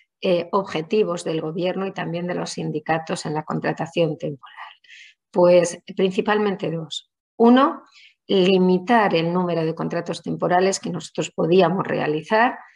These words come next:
primero a través de una propuesta que trasciende en forma de porcentaje del quince por ciento, el límite del quince por ciento de la contratación temporal, y poco después a través de una escala en la que se establece el número de trabajadores temporales que se pueden contratar en función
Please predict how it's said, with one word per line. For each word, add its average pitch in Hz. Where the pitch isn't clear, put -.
primero 180
a 165
través 165
de 170
una 160
propuesta 170
que 156
trasciende 170
en 160
forma 160
de 151
porcentaje 190
del 190
quince 160
por -
ciento, 208
el 175
límite 165
del 156
quince 180
por -
ciento 156
de 160
la 160
contratación 175
temporal, 180
y 226
poco 226
después 233
a 175
través 165
de 170
una 165
escala 208
en 180
la 180
que 180
se 170
establece 170
el 180
número 180
de 180
trabajadores 180
temporales 185
que 180
se 175
pueden 170
contratar 180
en 165
función 165